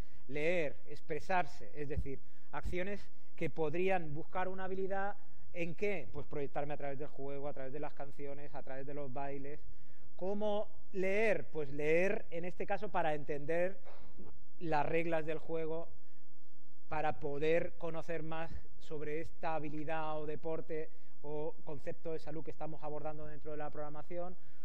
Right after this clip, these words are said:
o incluso, bueno, pues expresarme para poder comunicarme con los demás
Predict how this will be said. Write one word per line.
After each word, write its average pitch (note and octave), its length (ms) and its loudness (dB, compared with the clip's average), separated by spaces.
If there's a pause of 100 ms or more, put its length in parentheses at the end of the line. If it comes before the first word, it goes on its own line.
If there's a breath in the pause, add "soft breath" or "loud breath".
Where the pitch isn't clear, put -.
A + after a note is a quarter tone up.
(100)
o F3 120 2
incluso, F#3+ 560 0 (300 loud breath)
bueno, D#3 300 0
pues C#3+ 360 0
expresarme D#3+ 720 0
para D#3 320 2
poder D#3 440 2
comunicarme F#3+ 760 0
con G3 160 0
los F#3+ 160 0
demás G3+ 500 0